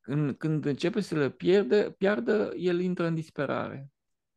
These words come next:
Da? Din cauza asta nu veți mai avea nimic și veți fi fericiți. Și e corect.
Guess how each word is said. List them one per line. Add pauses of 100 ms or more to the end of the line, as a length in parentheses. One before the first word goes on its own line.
(2500)
Da? (260)
Din
cauza
asta
nu
veți
mai
avea
nimic
și
veți
fi
fericiți. (1160)
Și
e
corect.